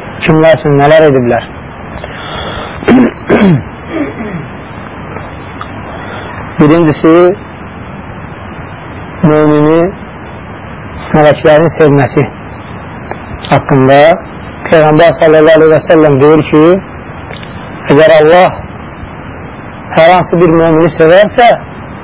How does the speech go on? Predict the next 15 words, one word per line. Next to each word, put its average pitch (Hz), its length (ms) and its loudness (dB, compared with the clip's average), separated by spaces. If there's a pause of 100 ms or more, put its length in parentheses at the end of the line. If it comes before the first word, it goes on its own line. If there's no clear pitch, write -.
(380)
əmr 185 300 4
edər 180 280 6 (260)
Cəbrail 160 500 4
aleyhissalama, 151 640 4
o - 140 2
da 165 160 6
onu 151 220 2
sevsin. 131 400 -4 (2250)
Sonra 180 400 2
əmr 185 200 6
edər 170 280 6
bütün 180 500 2 (580)
göy 196 260 6
əhli, 135 320 2 (180)
mələklər 147 520 0